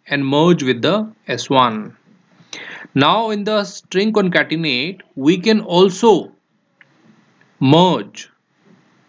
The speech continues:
the string variable with the string constant. So we can say that star cat,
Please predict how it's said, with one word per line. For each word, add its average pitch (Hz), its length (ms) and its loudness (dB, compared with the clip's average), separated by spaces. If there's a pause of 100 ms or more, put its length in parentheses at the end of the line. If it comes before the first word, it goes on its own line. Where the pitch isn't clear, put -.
(180)
the 135 180 2
string 185 400 0
variable 143 460 0
with 120 180 -4
the 202 160 0
string 170 400 0
constant. 123 720 -2
So - 140 -8
we 139 140 0
can 165 200 -2
say 180 200 2
that 143 500 -2 (140)
star 156 680 0
cat, 143 460 -6